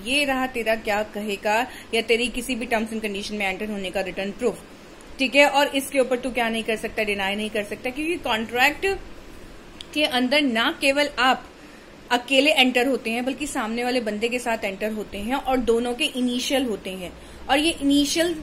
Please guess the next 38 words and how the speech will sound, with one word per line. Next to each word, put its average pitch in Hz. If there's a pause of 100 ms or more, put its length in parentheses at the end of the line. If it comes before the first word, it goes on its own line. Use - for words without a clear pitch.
(220)
आपके 254
दोनों 247
की 277
सहमति 233
पर 226
ही 262
क्या 226
किए 220
जाते 208
हैं, 202
आपके 190
करवाए 185
जाते 208
हैं, 220 (340)
जब 311
आपका 233
पूरा 247
का 240
पूरा 226
contract 208
क्या 214
हो 208
जाता 180
है, 196
तैयार 175
हो 170
जाता -
है। 180 (580)
तो 247
कल 285
मैं 311
आप 269
लोगों 254
को 254
बता 220
रही 214
थी 226
agreement। 180